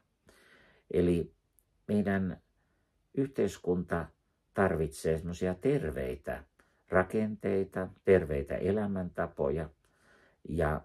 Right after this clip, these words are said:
yleensäkin oikeata rakkaudellista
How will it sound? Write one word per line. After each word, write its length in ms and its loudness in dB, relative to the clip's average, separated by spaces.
yleensäkin 920 0
oikeata 760 0
rakkaudellista 1080 -6